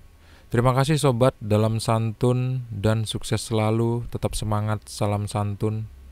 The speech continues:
Terima kasih sobat, salam santun dan sukses selalu, tetap semangat, salam santun dan sukses selalu.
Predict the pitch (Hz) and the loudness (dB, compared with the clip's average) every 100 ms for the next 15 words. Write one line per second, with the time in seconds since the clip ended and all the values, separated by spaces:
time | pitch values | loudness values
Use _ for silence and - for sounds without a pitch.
0 | - - - - - - - - - - | -20 -20 -20 -20 -20 -20 -20 -20 -20 -20
1 | - - - 113 113 120 135 135 110 117 | -20 -20 -4 0 2 2 2 2 2 2
2 | - 110 107 104 104 98 95 120 107 95 | 2 0 0 0 0 0 0 0 0 -2
3 | 95 95 - 139 - 156 - 113 104 92 | -2 -2 -4 -4 -2 -2 0 0 0 -2
4 | 85 95 95 - 95 92 95 110 - 98 | -4 -6 -4 -4 -2 -2 -2 -4 -4 -4
5 | 92 92 113 117 113 127 113 92 87 101 | -4 -2 0 0 0 -2 -2 -4 -6 -8
6 | - - - - 87 92 | -6 -6 -6 -6 -8 -8